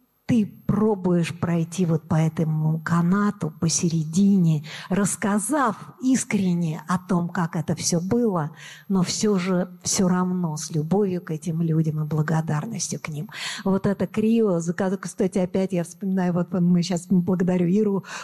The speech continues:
Кудрявцеву, которая сказала: "Я прочитала этот роман "Крио", когда было так тяжело и в пандемию,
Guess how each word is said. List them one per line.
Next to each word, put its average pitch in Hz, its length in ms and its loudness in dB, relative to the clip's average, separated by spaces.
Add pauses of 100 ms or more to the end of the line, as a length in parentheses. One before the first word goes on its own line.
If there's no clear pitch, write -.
Кудрявцеву, 180 540 0
которая 175 320 0
сказала: 170 240 0
"Я 190 200 4
прочитала 190 840 -2
этот 165 320 -4
роман 185 460 -2
"Крио", 208 420 2
когда 180 300 -2
было 175 240 0
так 180 260 -4
тяжело 185 540 0
и 175 60 2
в 180 100 -8
пандемию, 180 640 2